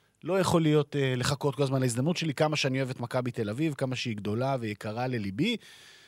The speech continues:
אני צריך ללכת למקום אחר." והוא בחר בהפועל ירושלים. וליבי יצא אליו, כי הוא בא מ-, אתה יודע, מתארים והישגים לקבוצה של שתיים מעשרים ושבע. אה,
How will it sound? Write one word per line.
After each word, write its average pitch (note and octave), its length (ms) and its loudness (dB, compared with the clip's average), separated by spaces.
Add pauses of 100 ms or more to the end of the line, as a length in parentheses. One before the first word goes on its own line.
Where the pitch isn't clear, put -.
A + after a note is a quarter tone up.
(120)
אני D#3+ 120 2
צריך D#3 160 0
ללכת - 120 -6
למקום D3 320 0
אחר." G2 300 -2 (360)
והוא B2+ 100 -2
בחר D3+ 220 2
בהפועל C#3+ 300 2
ירושלים. C3 480 -4 (280)
וליבי F#2+ 640 -6
יצא F#3 380 0
אליו, D#3 240 0
כי - 80 -6
הוא G2+ 100 -2
בא B2+ 160 4
מ-, F3+ 280 -2
אתה C3 120 -4
יודע, F#3 200 -2
מתארים A#2 640 -2
והישגים G2 520 -2
לקבוצה G2 320 -6
של C#3 140 -6
שתיים D3+ 300 -4
מעשרים D3+ 340 -4
ושבע. C#3 380 -6 (1080)
אה, F#2+ 60 -8